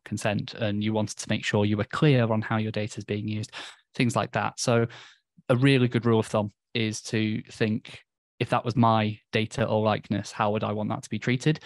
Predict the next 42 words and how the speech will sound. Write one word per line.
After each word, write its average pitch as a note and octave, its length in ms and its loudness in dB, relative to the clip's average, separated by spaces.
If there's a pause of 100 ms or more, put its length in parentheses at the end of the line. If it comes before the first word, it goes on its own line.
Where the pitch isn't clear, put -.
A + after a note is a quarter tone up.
(300)
Um, A#2 280 0
and, A#2 160 2
and A#2 180 -2
following C3 400 2
that A2 140 -6
rule A2 180 0
of G#2 60 -6
thumb G#2+ 300 -2
and, G#2+ 200 -4 (140)
and A2 240 -2
some A2+ 160 0
of A2 60 4
these G#2+ 160 0
best - 240 -4
practices - 560 -4
will A2 80 -2
just - 160 -4
keep - 200 -4
you G#2+ 100 2
well G#2+ 200 4
within G#2 220 2
the G#2+ 60 0
bounds G#2+ 260 2
of G#2+ 80 -6
the A2 100 -2
law. B2+ 260 4 (300)
Um, G#2 320 -2 (120)
and G#2 380 -2
so, - 140 0
yeah, G#2 280 0
no C#3 140 4
one's F3 160 6
expecting B2 460 0
you A2+ 60 -2
to - 140 -14
be, A2 260 0 (160)
to, A#2 200 -2
to - 200 -10
be A2 140 2
a, G#2+ 120 0 (800)
a A#2 80 0
lawyer, A2+ 380 4